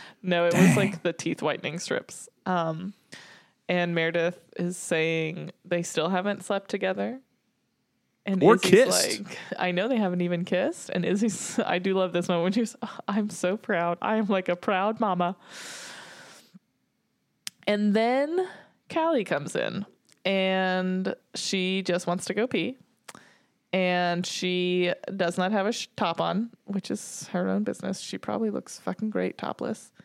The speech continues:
Speaker 1: Um, and she sits down to pee, and they just stare, and they're, it's a weird moment, okay? Ultimately, I understand Callie's side of it once we get the, her explanation.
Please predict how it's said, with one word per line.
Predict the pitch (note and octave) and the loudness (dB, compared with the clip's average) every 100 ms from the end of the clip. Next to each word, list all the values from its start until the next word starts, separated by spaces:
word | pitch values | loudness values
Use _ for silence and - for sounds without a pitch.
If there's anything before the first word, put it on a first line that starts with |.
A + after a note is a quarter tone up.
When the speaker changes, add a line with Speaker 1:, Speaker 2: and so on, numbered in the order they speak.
| _ _ - - _ _ - | _ _ -20 -20 _ _ -4
Speaker 1:
Um, | F#3+ F#3 F3+ F3+ F3+ - | 0 2 2 2 0 0
and | F#3+ F#3 F3+ F3+ | 2 2 2 0
she | - F#3 | 0 0
sits | F3 - | 0 0
down | G3+ A#3 | 0 0
to | |
pee, | - E3 F3 | 0 0 0
and | F3+ F3 | 0 0
they | |
just | E3+ F3+ - | 2 0 -2
stare, | - D#3 F3+ F3+ | -2 0 2 2
and | F3 F3+ | 0 0
they're, | E3+ F3 F3 - _ _ | 2 2 0 -4 _ _
it's | - B3 E4+ | -2 0 0
a | |
weird | D4 D4+ B3+ | 2 2 2
moment, | F3+ - - - _ _ _ _ _ - | 0 -2 -4 -8 _ _ _ _ _ -8
okay? | F#3 G3+ F3+ F3+ - _ _ _ - - - - - _ _ _ _ - | -2 0 0 -2 -4 _ _ _ -20 -20 -20 -20 -20 _ _ _ _ 0
Ultimately, | A#3 D4+ - C#4 B3+ A#3+ A3+ G#3+ A3 A3 - - - | 0 2 0 0 2 2 4 4 2 0 -4 -20 -6
I | F#3+ F#3+ - - _ _ - | 0 0 0 -6 _ _ -2
understand | G#3 G3+ G#3 F#3 G3+ F3 E3+ E3+ E3+ - _ _ _ - | 0 2 2 0 0 2 2 -2 -6 -14 _ _ _ -4
Callie's | F#3+ F3 E3+ E3+ | 0 2 0 0
side | - - F#2 - | 0 -2 0 -2
of | - | -2
it | - - _ _ _ _ G#3 | -4 -6 _ _ _ _ 0
once | G3+ F#3 | 0 2
we | G#3 | 2
get | F#3+ F#3+ | 2 2
the, | F3 | 2
her | D#3+ F3+ E3 | 2 2 2
explanation. | C#3+ - D#3+ B2+ C3 - - | 0 -2 -2 -2 -4 -10 -16